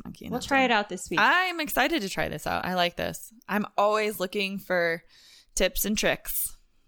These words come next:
Speaker 2: New life hack.
Speaker 1: Yeah, I like it.
Speaker 2: Um, one more thing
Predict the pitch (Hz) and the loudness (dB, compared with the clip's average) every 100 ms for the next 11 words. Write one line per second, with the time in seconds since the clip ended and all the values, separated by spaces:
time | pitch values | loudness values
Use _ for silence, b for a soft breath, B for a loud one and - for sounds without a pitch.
0 | - 226 214 202 190 - 156 - _ _ | -8 -2 2 2 0 -2 -8 -10 _ _
1 | - 180 170 165 - - 175 170 170 160 | -8 -2 -2 -2 -10 -12 -8 -6 -4 -6
2 | - _ _ - 220 202 226 226 220 254 | -6 _ _ -2 0 2 2 4 2 4
3 | 240 285 | 0 0